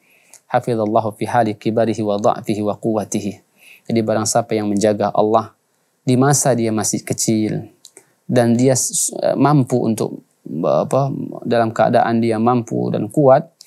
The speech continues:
maka Allah akan menjaganya saat dia nanti besar, sudah tua, bahkan saat dia tidak kuat lagi dalam keadaan lemah, Allah akan jaga. Bahkan kata para ulama,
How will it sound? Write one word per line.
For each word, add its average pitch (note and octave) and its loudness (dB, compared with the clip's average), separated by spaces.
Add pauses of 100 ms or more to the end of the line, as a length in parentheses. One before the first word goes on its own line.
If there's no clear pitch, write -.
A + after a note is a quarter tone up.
(320)
maka A2+ -2
Allah A2+ 2
akan A2 -6
menjaganya G#2+ -4
saat G#2 0
dia C3+ 4
nanti A#2+ 0 (540)
besar, G#2 0 (340)
sudah A2 -4
tua, A2+ -2 (320)
bahkan - -2
saat - 0
dia B2 -2
tidak A#2 -4
kuat B2 4
lagi A#2 -2
dalam G#2+ -4
keadaan - 0
lemah, G#2+ 0
Allah A#2 2
akan G#2+ -4
jaga. G#2 -6 (840)
Bahkan B2 -2
kata A2+ -4
para A2+ 0
ulama, A2+ -2